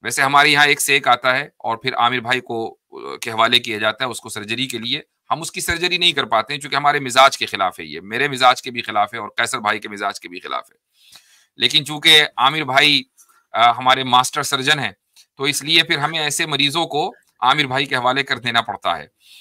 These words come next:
तो इसलिए उनके चूंकि अ, अल-, मैं उनको अलामात क़यामत में से एक अलामत समझता हूँ, तो इसलिए मैं ज्यादा उनसे कोई,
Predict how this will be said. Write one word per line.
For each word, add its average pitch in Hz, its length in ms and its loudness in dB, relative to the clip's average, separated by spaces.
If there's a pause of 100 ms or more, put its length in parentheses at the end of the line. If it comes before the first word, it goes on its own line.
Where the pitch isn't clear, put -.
(380)
तो 196 220 6 (140)
इसलिए 202 680 4
उनके 190 380 -2
चूंकि 202 640 2 (260)
अ, 135 80 -2 (680)
अल-, 127 380 -4
मैं 156 100 0
उनको 180 240 -2
अलामात 160 460 8
क़यामत 170 460 2
में 180 100 -6
से 175 140 0
एक 170 100 -2
अलामत 156 300 0
समझता 139 380 -6
हूँ, 101 160 -10 (460)
तो 156 60 -8
इसलिए 170 280 -2
मैं 208 100 0
ज्यादा 170 280 6
उनसे 196 280 0
कोई, 202 340 0